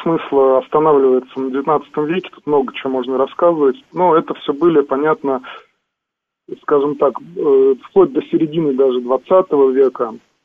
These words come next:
это были ботаники, приглашённые археологами для исследований. Вот.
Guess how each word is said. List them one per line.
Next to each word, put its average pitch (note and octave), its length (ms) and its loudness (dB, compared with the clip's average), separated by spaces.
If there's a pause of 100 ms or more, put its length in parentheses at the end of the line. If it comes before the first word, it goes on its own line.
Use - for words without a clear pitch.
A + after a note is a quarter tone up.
(440)
это D3+ 260 0
были D3 280 0
ботаники, C#3+ 640 -2
приглашённые C3 1040 -2
археологами A#2+ 840 -2
для B2 120 -8
исследований. A2+ 720 -8 (260)
Вот. B2 320 -2